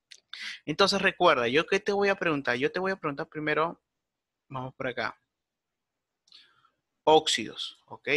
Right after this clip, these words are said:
No te olvides. Te voy a preguntar óxidos. Óxido básico, óxido metal, cómo se forma, nombrar. Entonces, acá hay dos,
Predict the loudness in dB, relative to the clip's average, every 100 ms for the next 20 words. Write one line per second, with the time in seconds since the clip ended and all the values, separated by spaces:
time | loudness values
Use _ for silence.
0 | -2 -6 0 -2 0 -4 -6 -6 -14 -16
1 | _ _ -8 -8 -8 -8 -4 -4 -6 -12
2 | -16 -18 -18 _ _ -14 -8 -2 0 2
3 | 0 -4 -8 -10 -8 -8 -8 -12 -2 2
4 | 2 0 -4 -4 -4 -6 -8 -6 -6 -2
5 | -2 -2 -2 0 2 2 -2 _ -18 -18
6 | -16 -4 -4 -2 -4 2 4 4